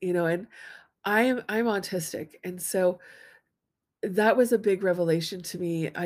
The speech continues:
I, I saw somebody say once that, you know, she found out she was autistic and she goes, "You mean it's not that hard for everyone?"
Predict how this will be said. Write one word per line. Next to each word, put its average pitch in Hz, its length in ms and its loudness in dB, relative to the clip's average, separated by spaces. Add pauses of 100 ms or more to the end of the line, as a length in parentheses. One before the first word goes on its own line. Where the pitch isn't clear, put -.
I, 180 280 -2 (540)
I 170 80 0
saw 185 380 -2
somebody 180 400 -4
say 170 260 -2
once 165 400 -2
that, - 200 -4 (480)
you 190 100 -4
know, - 80 2
she 160 180 0
found 185 260 0
out 180 160 2
she 180 120 -2
was 170 120 0
autistic 170 580 -2
and 175 100 -8
she - 80 -8
goes, 165 180 0
"You 165 60 -2
mean 175 220 0
it's 170 220 -2
not 170 200 -2
that 165 180 -2
hard 165 300 -2
for - 120 -6
everyone?" 165 540 -2